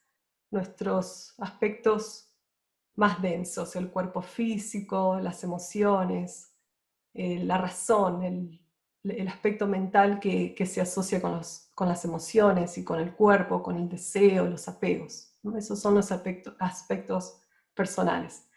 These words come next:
En, en la, la forma contemporánea, por lo general, se los, se los llama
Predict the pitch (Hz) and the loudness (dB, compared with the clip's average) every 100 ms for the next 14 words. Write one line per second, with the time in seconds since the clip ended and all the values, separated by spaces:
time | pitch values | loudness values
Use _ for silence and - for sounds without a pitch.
0 | _ _ _ _ _ _ _ _ _ _ | _ _ _ _ _ _ _ _ _ _
1 | _ - 220 220 220 214 208 202 202 202 | _ 6 10 12 10 8 6 6 6 2
2 | - 208 202 196 196 190 190 185 185 180 | 2 4 6 8 10 10 8 6 4 4
3 | 180 185 - _ _ 202 190 - 240 233 | 0 -4 -10 _ _ 0 2 6 8 8
4 | 226 202 202 202 214 220 220 226 220 190 | 6 4 4 6 6 6 8 6 4 -2
5 | 185 190 190 202 202 196 208 185 185 180 | -2 -2 -2 0 0 -2 -2 0 0 0
6 | 180 - - - - 190 180 180 202 196 | -4 -12 -18 -18 -6 -2 -2 2 2 4
7 | 196 196 202 - | 4 2 0 -10